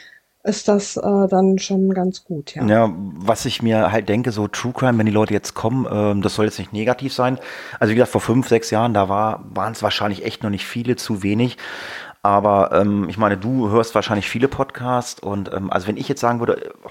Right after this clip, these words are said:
Speaker 2: heut, m-, mit Dato heute, ich mache jetzt True Crime Podcast,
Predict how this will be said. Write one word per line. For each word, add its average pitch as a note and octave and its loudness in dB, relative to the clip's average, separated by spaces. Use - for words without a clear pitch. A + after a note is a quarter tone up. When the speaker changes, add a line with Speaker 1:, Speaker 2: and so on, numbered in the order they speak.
Speaker 2:
heut, B2+ 2
m-, F#2+ -8
mit G#2 -4
Dato G#2 2
heute, G#2+ 0
ich - -10
mache A2 -4
jetzt - -8
True - -8
Crime F#2 0
Podcast, A#2+ -2